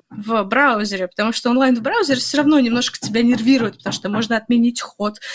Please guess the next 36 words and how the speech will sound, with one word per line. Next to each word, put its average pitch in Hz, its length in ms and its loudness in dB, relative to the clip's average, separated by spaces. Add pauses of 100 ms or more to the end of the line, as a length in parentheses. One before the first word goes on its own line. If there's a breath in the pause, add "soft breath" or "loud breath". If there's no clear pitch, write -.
(140 loud breath)
там 226 180 -2
нужно 226 400 0 (240 loud breath)
торопиться, 233 680 -2 (280 loud breath)
там 254 260 2
есть 247 240 -2
статистика, 254 580 -4
как 254 200 -2
ты 302 120 4
играешь, 233 460 -2 (240 loud breath)
нужно 254 260 0
начать 269 320 -2
заново, 247 340 0 (320 loud breath)
заново. 285 460 0
Ну, 277 120 4
в - 20 4
общем, - 300 -4
это 277 200 -2
не 277 120 6
то. 208 260 -6 (400 loud breath)
А 214 60 -4
тут 370 300 -4 (140)
ты 240 100 0
раскладываешь 285 720 0
карты, 202 680 -4
у 208 80 -6
тебя 202 340 0
очень 220 360 -2
спокойный 285 960 2
шелест, 208 880 -4
мел-, 220 320 -2
мелкая 302 400 2
моторика, 220 580 -4
тебе 247 260 -4
нужно 269 260 -2
себя 262 260 0
немножко 277 460 -2